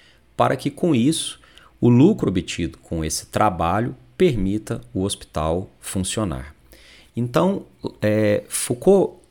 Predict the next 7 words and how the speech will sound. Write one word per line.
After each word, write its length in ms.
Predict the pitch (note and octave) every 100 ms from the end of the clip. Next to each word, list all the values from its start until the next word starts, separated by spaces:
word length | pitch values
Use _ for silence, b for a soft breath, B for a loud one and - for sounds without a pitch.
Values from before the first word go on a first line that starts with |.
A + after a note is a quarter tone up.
| -
vai 220 | G#2+ A2
nos, 500 | G#2+ F#2 - - -
nos, 560 | F#2 F#2 E2+ D#2 - - _ -
é, 340 | G2 F2+ E2+
nos 240 | F2 G2
lembrar 720 | G2 G2+ D#2+ F2 C3 G#2 - b b _ _
que 360 | - A#2+ A#2